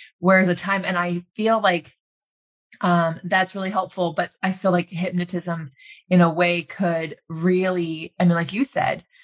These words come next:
you did it in two weeks, you hit your money goal. So, like, it's so, like,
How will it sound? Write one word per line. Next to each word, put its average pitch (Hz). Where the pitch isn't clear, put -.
you 190
did 185
it 180
in 175
two 208
weeks, 202
you 185
hit 190
your 170
money 170
goal. 151
So, 180
like, 170
it's -
so, 185
like, 185